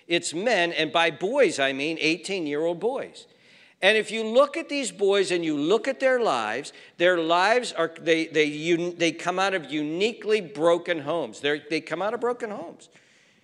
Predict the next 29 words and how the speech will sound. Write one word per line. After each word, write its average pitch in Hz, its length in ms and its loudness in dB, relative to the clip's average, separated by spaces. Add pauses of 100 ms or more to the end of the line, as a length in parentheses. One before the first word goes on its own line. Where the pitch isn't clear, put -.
(180)
And 196 160 4
maybe, 262 380 4
maybe 254 300 4
mom 254 280 6
and 220 120 -2
dad 226 220 6
are 208 80 2
being 202 300 0
in, 175 240 -4
uh, 170 80 2 (180)
in, 180 240 2
are 160 160 4
intact, 202 840 0
like 160 220 0
what 165 180 2
happened 170 400 0
in 165 100 -6
the, 160 460 -4
the, 139 260 -4
the 143 100 -2
man 165 240 2
who 151 120 -4
shot 156 400 0 (280)
the 165 100 -6
store 175 360 -2
in 156 160 -2
Wisconsin. 156 720 -4 (760)
But 180 160 2
nevertheless, 190 680 2